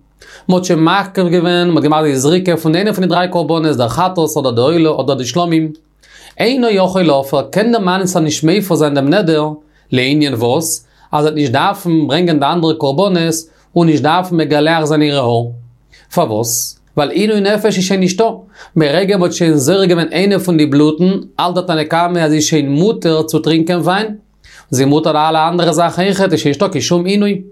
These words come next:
וואס דער זאגן, זי האט נאך א מצוה צו מגלח זיין? זי דארף נישט שטערן דעם מאן, ווען מיר זעען די גמרא, תנא קמא האלט, אז זי קען גיין, מיט דער שייטל, מיט דער פרנוכריס, דארף אים נישט שטערן, אז זי גאלט זיך אויף די אן.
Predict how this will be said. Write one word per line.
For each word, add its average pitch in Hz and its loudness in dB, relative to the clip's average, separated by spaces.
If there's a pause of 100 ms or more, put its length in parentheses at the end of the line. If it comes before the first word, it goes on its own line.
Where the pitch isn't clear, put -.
(420)
וואס 151 0
דער 156 0
זאגן, 143 0
זי 123 0
האט 127 -2
נאך 151 -4
א 127 -2
מצוה 160 0
צו 165 0
מגלח 120 2
זיין? 185 -2 (440)
זי 196 0
דארף 220 0
נישט 202 -2
שטערן 196 0
דעם 160 0
מאן, 214 -2 (160)
ווען 160 2
מיר 160 2
זעען 170 0
די 160 0
גמרא, 185 2
תנא 147 -2
קמא 156 0
האלט, 208 0
אז 160 2
זי 160 0
קען 185 0
גיין, 196 0 (240)
מיט 175 -2
דער 185 2
שייטל, 196 0
מיט 185 2
דער 165 0
פרנוכריס, 170 0
דארף 180 0
אים 180 0
נישט 160 -2
שטערן, 165 0
אז 143 0
זי 139 -4
גאלט 160 0
זיך 147 -6
אויף 143 -4
די 139 0
אן. 113 0